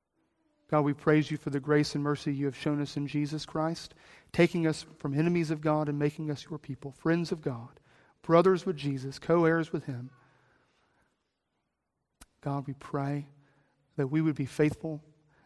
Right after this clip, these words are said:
in holiness, that we would be faithful in your great commission. God, we pray that we would be a church marked by heralds of the pro-, uh, pro-, proclaiming that judgment is coming,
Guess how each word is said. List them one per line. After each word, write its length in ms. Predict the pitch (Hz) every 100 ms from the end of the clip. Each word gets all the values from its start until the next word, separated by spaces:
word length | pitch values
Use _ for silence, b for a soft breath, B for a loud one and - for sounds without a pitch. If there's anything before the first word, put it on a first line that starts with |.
| -
in 80 | 131
holiness, 720 | 135 151 165 165 - - - _ _ _ _ _ _ _ _ _ _ _
that 80 | 147
we 120 | 139
would 140 | 147 151
be 100 | 139
faithful 580 | - 160 151 - 165 165 _ _ _ _ _ _ _ _
in 100 | 147
your 160 | 147 147
great 220 | 156 160
commission. 440 | 160 147 - 131 - _ _ _ _ _ _ _ _ _ _ _ _ _ -
God, 260 | 156 165
we 100 | 156
pray 340 | 151 - 156 156
that 100 | 147
we 140 | 151
would 120 | 156
be 100 | 147
a 40 | 139
church 380 | - 156 147
marked 400 | 151 143 151 - - b b b b b b b
by 120 | 151 143
heralds 480 | - 170 170 175
of 80 | 156
the 60 | 143
pro-, 420 | - 160 208 160
uh, 20 |
pro-, 260 | 156 - 175
proclaiming 880 | 175 - 156 - 202 214 151 135 131 b b b b b b
that 100 | -
judgment 420 | 135 175 180 202
is 80 | 220
coming, 340 | - 156 151